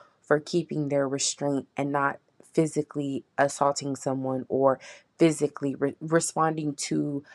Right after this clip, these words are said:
a negativity with physical violence. Just to be very clear, and I will go on record saying this no matter how much pushback I get,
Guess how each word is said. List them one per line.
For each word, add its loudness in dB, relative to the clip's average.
a -2
negativity 0
with 0
physical 0
violence. -4
Just 8
to 0
be -2
very 0
clear, 0
and 0
I 2
will -2
go -6
on -4
record -8
saying -8
this -4
no -6
matter 0
how -4
much -10
pushback -2
I -4
get, -4